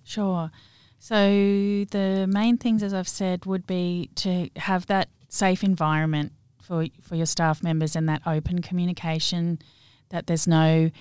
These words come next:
um, you set up a culture where employees can speak up about what's concerning or troubling them,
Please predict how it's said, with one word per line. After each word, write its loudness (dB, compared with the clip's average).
um, -2
you -2
set 0
up 0
a -6
culture -4
where -2
employees -2
can -2
speak -2
up -2
about -2
what's -2
concerning 2
or 0
troubling 0
them, 2